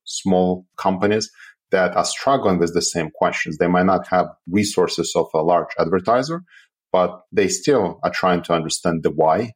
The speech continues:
right, behind their customers' online behavior. And with that, the idea was, well, there is only so many organizations that we can actually meet face-to-face and work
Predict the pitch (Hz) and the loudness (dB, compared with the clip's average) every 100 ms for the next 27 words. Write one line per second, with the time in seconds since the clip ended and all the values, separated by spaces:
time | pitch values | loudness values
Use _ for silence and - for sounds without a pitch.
0 | - 90 80 80 - 90 85 82 80 - | -4 -2 -2 -4 0 0 2 2 0 0
1 | 85 - 90 85 80 - 87 80 80 73 | -4 -4 -4 -4 -4 -4 -2 0 -2 -2
2 | 69 - 73 71 127 - - - - - | -4 -2 0 -2 -8 -12 -20 -20 -20 -20
3 | - 95 92 101 104 156 139 101 95 92 | -4 0 2 0 2 2 2 2 2 2
4 | 104 107 92 92 87 - - _ _ - | 2 2 2 2 0 -6 -16 _ _ -2
5 | 107 107 104 104 98 - 127 135 113 - | 2 2 4 2 2 0 2 2 0 0
6 | 104 98 98 92 90 85 85 82 80 87 | 0 2 4 2 2 0 0 0 2 0
7 | - 90 - 85 80 85 82 82 85 82 | 0 -6 -2 -2 0 -2 -2 -2 -2 -2
8 | - 80 78 80 87 87 - 90 - - | -6 -6 -6 -2 -2 -2 -2 0 0 -8
9 | - 87 82 - - 80 73 87 85 | -4 0 0 -2 -4 -4 -2 0 0